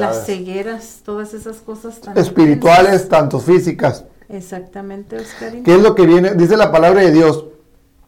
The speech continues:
Speaker 2: que la unción rompe todo yugo de esclavitud. Viene a romper todo, todo yugo de esclavitud que hay en tu vida y en tu familia. Todos los yugos de esclavitud. Y dice, "Donde está el Espíritu de Dios hay libertad".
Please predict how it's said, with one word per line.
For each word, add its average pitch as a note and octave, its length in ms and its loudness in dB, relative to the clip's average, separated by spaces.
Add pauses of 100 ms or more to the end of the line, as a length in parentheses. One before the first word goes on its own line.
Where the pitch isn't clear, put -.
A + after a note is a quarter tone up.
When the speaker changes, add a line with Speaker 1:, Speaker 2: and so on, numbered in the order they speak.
(500)
Speaker 2:
que D3+ 120 2
la D3+ 100 4
unción E3 480 0
rompe E3 480 0
todo E3+ 220 0
yugo D#3 220 2
de D#3 80 0
esclavitud. D3+ 720 -2 (480)
Viene F3 240 4
a G3+ 40 2
romper F3+ 440 0
todo, B3 500 0
todo G#3+ 320 2
yugo G3+ 240 0
de G3+ 60 4
esclavitud E3 540 0
que F3+ 80 0
hay F3+ 100 6
en F3+ 100 0
tu D3 140 -2
vida F3 240 4
y F3+ 100 0
en D#3 120 -4
tu D#3 100 -4
familia. C#3 640 -2 (280)
Todos F3 240 2
los D#3+ 140 2
yugos E3 220 2
de D#3 60 -4
esclavitud. D3 600 -2 (260)
Y D#3+ 60 -4
dice, D#3 180 -2
"Donde D3 180 0
está D#3+ 140 -4
el F#3 80 2
Espíritu F3+ 420 0
de C#3+ 140 0
Dios D#3+ 300 -2
hay D3+ 160 -2
libertad". C#3 640 0